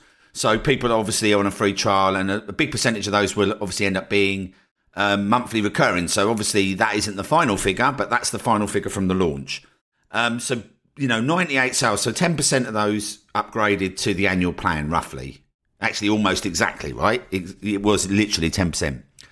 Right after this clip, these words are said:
So pretty, pretty cool. And my main strategy, um, like I say, I cover that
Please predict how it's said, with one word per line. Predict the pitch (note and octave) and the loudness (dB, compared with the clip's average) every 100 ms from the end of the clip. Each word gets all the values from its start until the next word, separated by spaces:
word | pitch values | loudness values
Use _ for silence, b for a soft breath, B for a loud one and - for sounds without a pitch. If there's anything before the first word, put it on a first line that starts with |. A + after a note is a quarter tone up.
| b b b - | b b b -4
So | A#2 | -2
pretty, | G#2 - E3+ E3 B2+ | -2 2 4 4 2
pretty | - C#3+ | 2 0
cool. | - - B2+ D#2 B B B B | 2 2 2 0 B B B B
And | C3+ D#3 D#3 | -2 0 0
my | D#3 D#3+ | 0 2
main | G3+ A3+ F3 | 2 2 2
strategy, | - E3 A#2+ G2+ F#2 G#2 C#3 - | 2 2 2 0 0 0 0 0
um, | A2+ A#2 C3+ | 2 2 0
like | A#2+ B2 | 0 0
I | |
say, | C3+ D#3+ | 2 2
I | G#2+ | 2
cover | - E3+ C3+ | 0 -2 0
that | B2+ A2 - | 0 0 -4